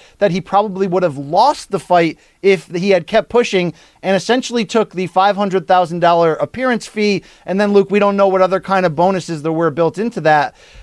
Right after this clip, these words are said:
Um, are you surprised by this? Did, did he get what he paid for in terms of embarrassment in C T E? Are you gonna double down like I did that this smells funny? Do you have any other reaction to Ben's reaction as we put this shit to bed for good?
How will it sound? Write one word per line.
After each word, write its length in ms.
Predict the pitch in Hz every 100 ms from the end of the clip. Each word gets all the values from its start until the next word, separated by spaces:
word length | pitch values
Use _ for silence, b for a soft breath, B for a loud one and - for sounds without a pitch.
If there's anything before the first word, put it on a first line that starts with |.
| -
Um, 500 | 180 185 185 175 165 -
are 80 | 254
you 100 | 302
surprised 560 | 302 262 277 330 240
by 220 | 311 311
this? 340 | 302 320 - - b b b
Did, 240 | 196 220 165
did 140 | 220
he 80 | 202
get 240 | 190 240
what 140 | 233 226
he 60 |
paid 300 | - 233 233
for 280 | 294 277 269
in 140 | 196 190
terms 240 | 214 185
of 120 | 185
embarrassment 720 | 180 170 220 220 220 226 220
in 120 | 202
C 220 | - 233 214
T 260 | 226 202 180
E? 360 | 262 262 247 B B
Are 100 | - 180
you 80 |
gonna 160 | 196 190
double 260 | 196 220 208
down 260 | 240 240
like 140 | 226 220
I 160 | 226
did 280 | 214 240 196
that 220 | 190 165
this 160 | 190 -
smells 320 | 202 190 185
funny? 380 | - 240 240 240
Do 100 | 202
you 80 | 240
have 140 | 214
any 260 | 269 277 269
other 240 | 240 240
reaction 540 | 208 196 196 - 202 175
to 120 | 160
Ben's 420 | 120 196 208 160
reaction 640 | 175 170 160 - 160 139 b b
as 200 | 170 160
we 100 | 170
put 300 | - 202 190
this 120 | 175
shit 280 | - 180 165
to 80 | 135
bed 200 | 135 120
for 140 | 120
good? 240 | 107 101